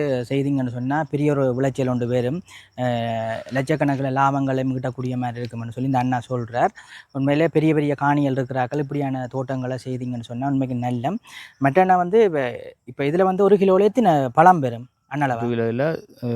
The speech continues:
Speaker 2: ஒரு சைஸான, இப்ப இந்த சைஸ் பழம்னு சொன்னா ஒரு ஆறு பழம் வரும். இப்படியான
Speaker 1: ம்.
Speaker 2: சொன்னா, இதுல சொன்னா ஏழு பழம் வரும்.
Speaker 1: ஏழு பழம் வரும்.
Speaker 2: ஓ, இது
Speaker 1: ஆனா
Speaker 2: கொஞ்சம் பெருசு,
Speaker 1: இது,
Speaker 2: இது
Speaker 1: இது
Speaker 2: கொஞ்சம்
Speaker 1: கொஞ்சம்,
Speaker 2: பழுத்தமான
Speaker 1: அதை விட கொஞ்சம் நல்லா இருக்குது.
Speaker 2: இது,
Speaker 1: என்ன?
Speaker 2: ஓ, இது,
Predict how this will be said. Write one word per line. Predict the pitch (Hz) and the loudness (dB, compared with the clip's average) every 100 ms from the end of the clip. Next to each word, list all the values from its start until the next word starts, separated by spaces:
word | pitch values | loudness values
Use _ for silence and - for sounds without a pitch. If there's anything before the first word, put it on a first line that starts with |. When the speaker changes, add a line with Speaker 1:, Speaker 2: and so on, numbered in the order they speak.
| 117 113 - | -2 -4 -4
Speaker 2:
ஒரு | 120 110 117 | -4 -4 -2
சைஸான, | 110 107 101 | -4 -2 -6
இப்ப | 101 104 | -4 -4
இந்த | 107 113 110 | -2 -2 0
சைஸ் | 113 110 - - | 0 -2 -6 -4
பழம்னு | 110 110 110 107 | -2 0 -2 -4
சொன்னா | 110 170 - | -2 0 0
ஒரு | 123 120 | -2 2
ஆறு | 117 113 | 4 4
பழம் | 107 123 127 | 0 -4 -4
வரும். | 101 101 | -6 -8
இப்படியான | 95 98 92 - | -12 -14 -16 -2
Speaker 1:
ம். | 147 131 120 98 92 | 0 0 -4 -10 -18
Speaker 2:
சொன்னா, | 95 160 - _ _ _ | -12 -12 -12 _ _ _
இதுல | 110 113 | 2 2
சொன்னா | 101 120 | 2 2
ஏழு | 170 123 98 | 4 4 2
பழம் | 98 123 | -4 -8
வரும். | - _ _ - | -10 _ _ 0
Speaker 1:
ஏழு | 143 139 | 2 4
பழம் | 147 135 | 4 2
வரும். | 117 101 | -2 -8
Speaker 2:
ஓ, | 92 _ | -12 _
இது | 98 107 | -8 -2
Speaker 1:
ஆனா | 113 | 0
Speaker 2:
கொஞ்சம் | 127 | 0
பெருசு, | 98 - | -4 -8
Speaker 1:
இது, | 123 | -2
Speaker 2:
இது | 147 | 4
Speaker 1:
இது | 202 185 | 4 4
Speaker 2:
கொஞ்சம் | 170 | 2
Speaker 1:
கொஞ்சம், | 165 175 | 2 2
Speaker 2:
பழுத்தமான | 151 147 | 2 2
Speaker 1:
அதை | 151 | 2
விட | 175 | 2
கொஞ்சம் | 165 156 | 2 0
நல்லா | 151 151 | 0 -2
இருக்குது. | 131 120 127 123 - | -4 -6 -12 -12 -8
Speaker 2:
இது, | 110 | -4
Speaker 1:
என்ன? | 107 101 | -4 -6
Speaker 2:
ஓ, | 104 101 - - 190 | -8 -8 -10 -20 -12
இது, | 101 | -10